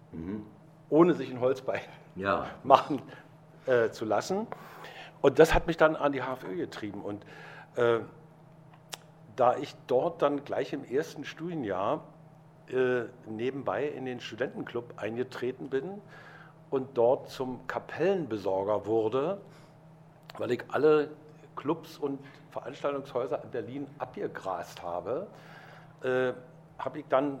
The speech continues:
Speaker 2: so die verschiedensten Konzerte eben organisiert und bin dann auch,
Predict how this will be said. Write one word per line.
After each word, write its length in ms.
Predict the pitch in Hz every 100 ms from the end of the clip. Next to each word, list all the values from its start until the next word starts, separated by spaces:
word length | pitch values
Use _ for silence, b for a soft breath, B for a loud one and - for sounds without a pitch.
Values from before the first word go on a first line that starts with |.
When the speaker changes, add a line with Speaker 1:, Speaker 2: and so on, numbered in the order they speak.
| -
Speaker 2:
so 160 | - 139
die 120 | 131
verschiedensten 600 | - 120 - 156 - 139
Konzerte 540 | - 120 131 156 117 101
eben 180 | 107 110 - -
organisiert 800 | 110 110 104 98 101 127 - - - B B B B B B - -
und 220 | 131 -
bin 160 | 135 156
dann 320 | 143 147 143 - -
auch, 280 | - 127 -